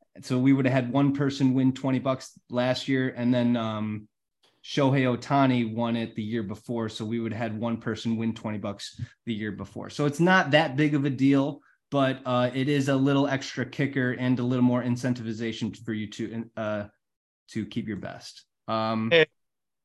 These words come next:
Speaker 2: Eric, h-, how is it possible for a keeper to win Rookie of the Year?
Speaker 1: Well, if, uh, someone just decided to sit on Julio Rodriguez the year before he even played and just took up a whole roster spot – and, uh,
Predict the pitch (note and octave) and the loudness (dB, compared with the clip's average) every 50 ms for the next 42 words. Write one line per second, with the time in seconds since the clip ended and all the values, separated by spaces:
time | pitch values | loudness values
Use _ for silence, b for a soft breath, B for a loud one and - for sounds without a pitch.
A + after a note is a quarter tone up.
0 | _ _ - D#3 D3+ D3+ C#3 B2+ - - - _ _ _ _ - D#3 - - _ | _ _ 6 8 10 10 8 6 4 0 -18 _ _ _ _ -12 -12 -12 -12 _
1 | - D#3 D#3+ E3+ F#3 F#3 G3 - - D#3 D3+ D#3 D#3+ D#3+ - D#3+ D3 - D3 C#3 | -6 0 2 2 4 4 2 -2 0 2 4 4 4 2 0 -6 -8 -4 -4 -4
2 | C3 - - D3+ D3 - C3+ C3 B2+ A#2+ C3+ C3 B2 A#2+ B2 C3 - C#3+ C3+ A#2+ | -4 -4 -6 -8 -4 0 2 2 2 4 4 2 2 2 -2 -2 0 0 0 2
3 | A#2 A#2+ B2 B2 A#2+ A#2 A2+ A2+ - _ _ _ _ _ _ _ _ _ _ _ | 2 2 4 4 4 4 2 0 -6 _ _ _ _ _ _ _ _ _ _ _
4 | _ _ _ _ _ - B2 B2 C3 D3+ E3+ F3+ F3 D3 C#3+ C#3+ D3 C#3 - - | _ _ _ _ _ -2 0 2 4 4 2 2 0 0 0 0 0 0 -2 -2
5 | D#3+ D3+ C#3+ C#3 C#3+ C#3+ C#3 - - D3+ D3+ D#3 D#3 D3+ C#3+ D3 D3 C#3+ - D3 | 0 2 4 4 4 2 0 0 2 2 2 4 4 2 2 2 0 0 -2 -4
6 | C3+ C3+ - D3+ C#3+ C#3+ C#3 B2 B2+ B2 - - - D#3 D#3+ D#3 - C3+ C3+ C3+ | -4 -2 0 0 2 2 0 -2 -4 -4 -4 -2 0 0 0 -2 -2 0 2 4
7 | C3+ C3 C3 C3 B2+ C3 - C#3 C#3+ C#3 C#3 C#3 C3+ C3+ C3 B2+ B2 B2 A#2 A2 | 4 4 4 4 2 2 0 2 4 4 6 4 4 4 2 2 2 0 0 0
8 | C3 C#3+ D#3 D3 C#3+ C3+ B2 B2 C3+ B2 A#2 B2 B2 A#2+ A#2 A#2 - - B2 B2+ | 0 0 0 0 0 -2 -2 -2 -2 -2 0 0 0 -2 -2 -4 -6 -4 -4 -2
9 | B2 A#2 A2+ B2 B2 A#2+ A2 A2+ A2 A2+ - B2 C3 E3 E3+ C3+ A#2 A2+ A2+ G#2+ | -2 0 0 0 0 0 0 -2 -4 -4 -4 -4 -2 0 0 0 0 -2 -2 -4
10 | A2+ A2 - - B2+ A#2 - B2 A#2 - G#2+ A2+ A#2+ A#2 A2 A2 G#2+ A2+ B2+ C3 | -4 -6 -8 -6 -6 -4 -4 -6 -6 -6 -6 -6 -4 -4 -4 -4 -2 -2 -4 -4
11 | - C3 - - - A2+ G#2+ G2+ G#2+ A#2 - - _ _ _ _ _ _ _ - | -4 -6 -6 -6 -4 -4 -4 -2 -4 -6 -8 -10 _ _ _ _ _ _ _ -6
12 | A#2+ A#2+ A#2 A#2 A#2 A2+ A2+ A2 G#2+ A#2 A2+ A2 G#2+ G#2 G#2+ G#2+ G#2+ | -4 -2 -2 0 0 0 0 0 0 0 0 0 0 -2 -2 -4 -6